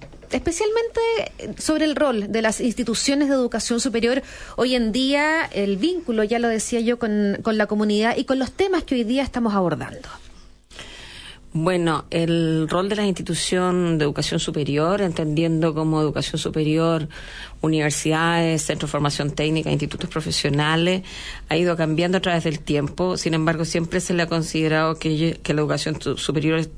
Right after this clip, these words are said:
Speaker 2: eh, cumple un rol social, ¿ya? Y desde esa perspectiva, eh, convoca a todas las instituciones de educación superior a preocuparse de las necesidades, los desafíos, los requerimientos de los territorios donde se emplaza.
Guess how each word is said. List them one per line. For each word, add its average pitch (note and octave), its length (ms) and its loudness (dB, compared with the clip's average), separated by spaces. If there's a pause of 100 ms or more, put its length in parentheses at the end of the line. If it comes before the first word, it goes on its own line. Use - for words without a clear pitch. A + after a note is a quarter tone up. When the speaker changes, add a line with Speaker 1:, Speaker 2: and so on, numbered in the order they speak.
(160)
Speaker 2:
eh, D3 220 0
cumple E3 320 0
un D#3+ 100 2
rol D3 160 0
social, - 480 -2 (500)
¿ya? D#3 260 0 (480)
Y D#3+ 300 2
desde D#3 220 0
esa F3 200 0
perspectiva, G3 1080 0
eh, D#3+ 420 2
convoca D#3 640 0
a D3+ 60 -2
todas D#3+ 180 0
las E3 100 2
instituciones D#3+ 440 -2
de D#3+ 60 2
educación D#3 300 -2
superior D#3+ 540 0 (460)
a E3+ 280 2
preocuparse F3 880 0
de E3 140 0
las D#3 160 2
necesidades, D#3 720 0
los D#3+ 100 2
desafíos, D#3+ 480 -2
los D#3+ 140 0
requerimientos D3+ 580 0
de E3 60 2
los D#3+ 160 0
territorios D3 420 0
donde D3 200 2
se - 100 0
emplaza. - 600 -2